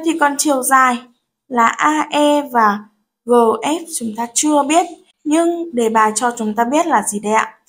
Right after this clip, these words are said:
A B bằng hai A E. A B bằng hai A E. Vừa nãy cô đã nói. Vậy thì độ dài của đoạn thẳng A B sẽ gấp hai lần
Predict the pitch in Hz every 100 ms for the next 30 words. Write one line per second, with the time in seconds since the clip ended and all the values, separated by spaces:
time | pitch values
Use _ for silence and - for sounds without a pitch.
0 | - - - 285 320 294 311 302 254 233
1 | 208 - 330 320 320 311 - 254 254 247
2 | - 269 262 262 _ _ _ 269 285 277
3 | 285 277 269 269 _ 226 214 208 208 302
4 | 294 294 285 - 247 240 247 247 240 -
5 | _ _ 269 262 269 294 311 277 285 262
6 | 233 214 233 311 - - - - 302 -
7 | 302 277 262 - _ _ - 294 - -
8 | 269 247 240 247 214 - _ _ - 277
9 | - 285 220 214 - 262 254 269 277 269
10 | 269 _ - - - 302 330 330 349 -
11 | - _ _ - 330 320 311 269 233 208
12 | -